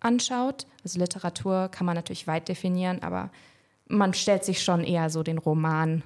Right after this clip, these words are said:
unter Literatur vor. Äh, ist in den Kulturwissenschaften doch ein sehr breiter Begriff, ähm, üblich. Also alles, was irgendwie gelesen werden kann, äh, und seien es nur Bilder, werden als Text verstanden.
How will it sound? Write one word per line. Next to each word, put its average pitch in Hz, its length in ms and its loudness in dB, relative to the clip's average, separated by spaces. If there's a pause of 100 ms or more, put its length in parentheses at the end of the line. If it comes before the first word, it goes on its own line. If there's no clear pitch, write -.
unter 160 240 -2
Literatur 156 600 -4
vor. 170 360 0 (640)
Äh, 185 380 4
ist - 140 -4
in 190 140 0 (120)
den 185 140 2
Kulturwissenschaften 220 1120 0
doch 196 180 0
ein 202 80 2
sehr 180 400 2
breiter 170 720 -2 (160)
Begriff, 180 500 -4 (200)
ähm, 160 300 0
üblich. - 480 -4
Also 165 340 -2 (500)
alles, 202 340 4
was 180 200 0
irgendwie 180 640 -2
gelesen 190 640 2
werden 165 300 -4
kann, 165 440 -4 (420)
äh, 175 200 -2
und 175 140 -2
seien 175 240 -2
es 165 160 -4
nur 160 180 -2
Bilder, 180 580 0 (340)
werden 170 300 -2
als - 200 -6
Text - 340 -8
verstanden. - 680 -6